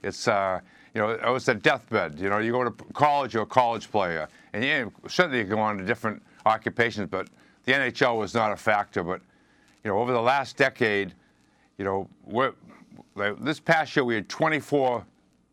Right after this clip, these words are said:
B C players play active in N H L. I mean, it's almost like if you're a good college player now, you can seamlessly go into the pros. And,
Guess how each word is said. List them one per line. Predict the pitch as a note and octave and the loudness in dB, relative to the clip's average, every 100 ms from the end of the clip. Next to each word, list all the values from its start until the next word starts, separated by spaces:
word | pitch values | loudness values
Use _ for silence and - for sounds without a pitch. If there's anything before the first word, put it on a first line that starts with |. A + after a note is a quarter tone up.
| - F2 - _ | -14 -14 -14 _
B | C#3+ C3+ | 0 0
C | - C3+ | 2 0
players | - B2 A#2 G#2+ G2+ - _ _ - - _ | 0 2 2 0 -4 -12 _ _ -20 -20 _
play | C3 A#2+ A#2 | 0 2 2
active | B2 - A#2 | 0 -2 -2
in | G#2 G#2+ | -2 -2
N | A2 G#2+ | -2 -2
H | G2 A2 | -2 0
L. | F#2 C#2 - _ _ _ | 0 -2 -12 _ _ _
I | - | -6
mean, | G2+ | -4
it's | A2 F3+ | 0 2
almost | F3 D3+ A#2+ - | 2 2 -2 0
like | A2+ G2+ - - - _ _ - | 0 0 -4 -18 -20 _ _ -12
if | G2 - | -4 2
you're | D#3 | 2
a | B2+ | 0
good | F2+ D#3 C#3+ A2 | 0 0 0 0
college | C#3 C#3+ C3 - | 4 4 2 0
player | A2+ G#2+ G2+ | 0 2 2
now, | G2+ G2+ G2 - - _ _ _ | 2 2 -2 -6 -18 _ _ _
you | - | -6
can | G#2 | -4
seamlessly | - - E3+ E3 D3 - B2+ | -2 0 0 2 0 0 0
go | B2 | 2
into | A#2+ G#2+ | 0 -2
the | F#2+ | -4
pros. | - A#2 G#2 F2+ E2+ | 0 0 0 -4 -4
And, | G2 F2+ | -6 -6